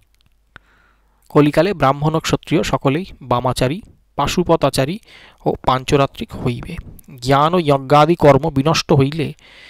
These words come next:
এবং সকল মনুষ্য ক্রিয়াশূন্য হইলে কীট, মুশিক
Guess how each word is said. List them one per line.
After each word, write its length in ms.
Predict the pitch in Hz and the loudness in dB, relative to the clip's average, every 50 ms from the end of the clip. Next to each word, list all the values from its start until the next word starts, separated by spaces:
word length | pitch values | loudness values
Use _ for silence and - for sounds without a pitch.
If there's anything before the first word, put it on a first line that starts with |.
| - - - _ | -20 -20 -16 _
এবং 200 | - 80 - 156 | -4 -4 -4 -2
সকল 420 | - - - 139 - 180 170 175 | -2 0 0 2 4 6 4 6
মনুষ্য 440 | 151 147 147 180 - - - 147 139 | 4 2 0 0 -2 -2 -2 -4 -4
ক্রিয়াশূন্য 640 | _ - 151 147 156 165 160 - - 196 202 202 208 | _ -2 2 2 2 2 2 0 -4 -4 -2 0 0
হইলে 340 | 180 180 160 127 131 143 160 _ | 2 2 0 -2 -6 -10 -14 _
কীট, 320 | - - 180 190 _ - - - - | -10 -8 -8 -6 _ -8 -10 -8 -10
মুশিক 380 | 151 156 - - 190 196 - | -8 -8 -6 -6 -6 -8 -8